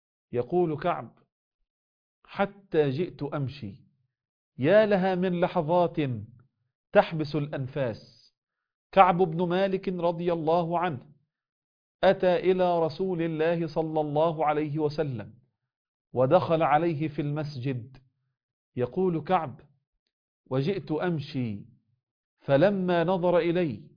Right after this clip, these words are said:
أي رسول الله، قال: "تعال، أقبل يا كعب".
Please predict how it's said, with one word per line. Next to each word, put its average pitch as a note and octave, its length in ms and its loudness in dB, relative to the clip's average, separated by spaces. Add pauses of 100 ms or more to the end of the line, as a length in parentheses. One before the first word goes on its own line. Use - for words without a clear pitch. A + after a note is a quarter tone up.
(240)
أي C#3+ 160 2
رسول F3+ 420 0
الله، E3+ 440 2 (680)
قال: F3+ 500 0 (360)
"تعال، D3 460 0 (1000)
أقبل E3+ 360 2
يا D3+ 140 2
كعب". - 460 -6